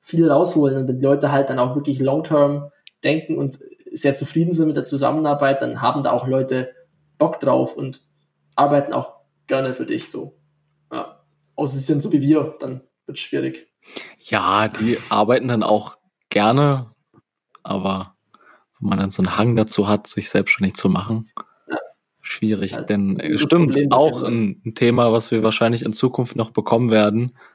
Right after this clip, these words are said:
Speaker 1: Ja.
Speaker 2: ähm, dieses Retaining.
Speaker 1: Klar.
Speaker 2: Wie du deine
Speaker 1: Wie schaffst
Speaker 2: Leute,
Speaker 1: du's denn?
Speaker 2: äh, im Unternehmen hältst.
Speaker 1: Mhm.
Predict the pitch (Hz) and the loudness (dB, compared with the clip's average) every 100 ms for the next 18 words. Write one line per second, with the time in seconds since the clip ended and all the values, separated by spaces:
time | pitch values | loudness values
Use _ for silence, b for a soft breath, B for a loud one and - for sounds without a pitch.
0 | b b b - - 101 101 101 98 180 | b b b -8 -2 0 2 0 -2 -6
1 | 185 185 185 - _ _ _ 104 98 - | -14 -16 -16 -18 _ _ _ -4 -4 0
2 | 110 - 123 117 98 95 - _ _ _ | 0 2 4 4 0 -4 -12 _ _ _
3 | _ _ _ _ _ _ - 98 104 110 | _ _ _ _ _ _ -4 0 2 2
4 | 104 107 104 101 101 - 110 107 - 104 | 4 4 4 4 2 4 2 2 2 0
5 | 104 - 107 107 107 104 104 101 113 110 | 0 0 -2 -2 0 0 2 0 -2 -2
6 | - - - _ _ _ _ 147 139 147 | -4 -12 -18 _ _ _ _ -8 -6 -6
7 | 170 | -10